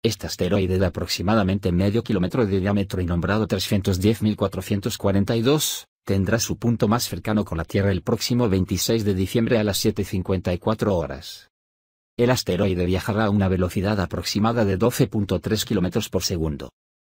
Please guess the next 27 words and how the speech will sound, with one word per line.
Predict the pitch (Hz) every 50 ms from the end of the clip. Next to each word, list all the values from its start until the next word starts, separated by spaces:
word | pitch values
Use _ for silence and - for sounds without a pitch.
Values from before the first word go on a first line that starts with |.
| _ _ _ _ -
Los | - 110 101 -
astrónomos | 104 - - - 98 110 107 95 95 101 101 87
de | 98 92
la | 90 87 87
nasa | 87 92 98 98 - 117 101
calculan | - 101 98 - 117 107 110 110 107
que | - 95
la | 95 90
dimensión | 87 90 98 90 92 92 90 - - 120 110
del | 95 95 87
asteroide | 87 - - 92 90 90 104 95 90 92 92
trescientos | - 104 92 - - 127 117 110 - 101 87
diez | 92 104 113 113 -
mil | 107 107 -
cuatrocientos | - 98 - 92 92 - - 104 98 - - -
cuarenta | - 101 98 98 101 95 - 92
y | 95
dos | 95 117 120 -
es | 113 92
de | 101 101
entre | 101 92 - 90 90
doscientos | 90 101 - - - 120 117 - 110 - 98
ochenta | - - 95 87 - 90
y | 90 87
seiscientos | - - 95 - - - 120 113 110 - 131 107 98
veinte | 101 101 95 - 92
metros, | 98 98 - - 76 76 - - - -